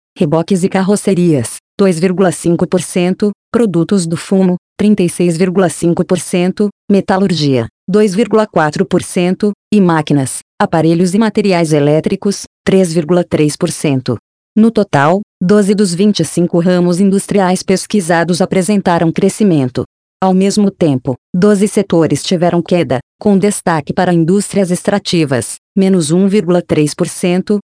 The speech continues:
produtos químicos, menos dois vírgula sete por cento, outros equipamentos de transporte, menos sete vírgula oito por cento, e produtos farmoquímicos e farmacêuticos,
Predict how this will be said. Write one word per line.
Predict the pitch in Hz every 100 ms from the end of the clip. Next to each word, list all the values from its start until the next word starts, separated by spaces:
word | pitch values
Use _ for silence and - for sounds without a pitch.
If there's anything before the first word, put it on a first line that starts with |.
| -
produtos | 233 190 165 160 160
químicos, | - 196 180 - 175 - - -
menos | 175 180 185
dois | 160 190 170
vírgula | 185 180 190
sete | 156 185 175 180
por | -
cento, | - 190 175 185 208 - _
outros | 214 202 202 185
equipamentos | 190 208 220 185 175 196 170
de | 175
transporte, | - 214 214 - 160 139 135 - - _
menos | 180 175 185 180
sete | - 190 175 202
vírgula | 190 175 170 151
oito | 147 147
por | 147 160
cento, | - 180 185 214 208 - 180
e |
produtos | 170 160 160 160 160
farmoquímicos | 208 202 214 - 196 190 185 160
e |
farmacêuticos, | 165 202 220 208 - 143 135 208 196 -